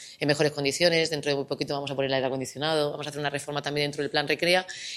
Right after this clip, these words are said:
y nuestra intención es que ellas se sientan en casa, que puedan seguir practicando el deporte, que sus familias también cada vez tengan acceso a más ayudas, porque sabemos lo que cuesta, eh, mucho es-, el esfuerzo, ¿no? Tanto presencial como económico, para hacer realidad su sueño,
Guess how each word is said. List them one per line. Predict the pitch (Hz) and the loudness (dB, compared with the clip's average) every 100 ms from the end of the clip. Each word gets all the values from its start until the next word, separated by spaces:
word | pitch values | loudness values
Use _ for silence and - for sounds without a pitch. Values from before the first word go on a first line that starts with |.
| - | 0
y | 165 | 2
nuestra | 160 160 | 4 4
intención | 151 151 147 151 165 | 2 2 2 0 0
es | 170 - | 2 2
que | 165 151 156 | 4 6 8
ellas | 170 170 | 6 6
se | |
sientan | - - 160 160 190 202 - | 6 6 4 4 4 4 -4
en | - 131 | -6 4
casa, | 165 - 226 277 - - - | 8 10 8 2 -6 -12 0
que | - | 2
puedan | 165 160 | 4 6
seguir | 160 165 | 6 4
practicando | 160 160 151 151 | 2 2 2 2
el | 147 | 2
deporte, | 143 165 202 | 2 2 4
que | 180 | 4
sus | 160 | 2
familias | 143 147 151 | 0 0 0
también | - 156 160 | 0 0 0
cada | 156 147 | 2 2
vez | 151 | 2
tengan | 156 151 | 0 -2
acceso | 147 - 156 147 | -2 0 0 0
a | |
más | 147 143 | 2 2
ayudas, | 143 156 147 143 - - - - | 2 4 4 2 -2 -10 -14 -6
porque | 147 | -2
sabemos | 139 139 143 147 | 0 2 2 2
lo | 147 | 0
que | 147 | 2
cuesta, | 156 165 - 160 165 | 4 4 2 0 0
eh, | 139 | 0
mucho | 143 - | -2 -2
es-, | 135 - | -4 -4
el | 139 | 0
esfuerzo, | 139 - 165 160 - | 2 4 2 2 -6
¿no? | 151 180 | -6 -4
Tanto | 156 143 143 | -4 -2 2
presencial | 147 - 135 - 160 170 | 4 4 2 4 4 4
como | 151 143 | 0 0
económico, | 143 147 170 165 214 - - - - - | 0 0 0 2 0 -2 -14 -16 -4 2
para | 135 | 4
hacer | - 143 | 4 2
realidad | 143 143 | 4 4
su | 156 | 4
sueño, | 156 165 170 180 | 4 4 4 0